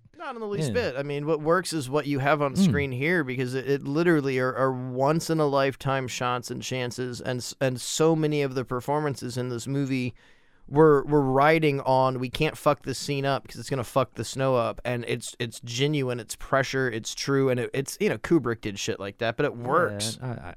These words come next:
Speaker 2: and, and yes, there are all those, um, those, um, those sequences, uh, on set where the sets are covered in shaving foam, but, you know, what can I do? I didn't know it was shaving foam until the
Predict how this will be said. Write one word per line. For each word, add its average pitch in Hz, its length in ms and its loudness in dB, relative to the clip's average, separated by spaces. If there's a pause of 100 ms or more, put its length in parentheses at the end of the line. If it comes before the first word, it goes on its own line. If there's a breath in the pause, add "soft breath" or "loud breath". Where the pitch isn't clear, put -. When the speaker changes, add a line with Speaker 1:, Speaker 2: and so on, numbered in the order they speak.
Speaker 2:
and, 78 180 -14
and 80 340 -12 (120)
yes, - 420 -20 (140)
there 82 180 -6
are 82 60 -4
all 80 180 -2
those, 78 480 -6
um, 80 380 -10 (140)
those, 82 300 -4 (680)
um, 80 420 -6 (800)
those 92 160 2
sequences, 87 880 0 (220)
uh, 85 300 0
on 85 260 0
set - 640 -8
where 85 460 -2
the 95 80 -12
sets - 340 -6
are 117 60 -4
covered 113 280 0
in 113 100 0
shaving 120 440 0
foam, 85 420 -8
but, 92 180 -6 (180)
you - 60 -14
know, - 220 -16 (800)
what - 140 -10
can - 120 -10
I - 40 -12
do? 69 200 -8 (480 loud breath)
I 131 100 10
didn't 180 240 8
know 107 180 12
it 78 100 4
was 76 80 -2
shaving 85 380 0
foam 82 280 0
until 95 300 2
the 107 220 0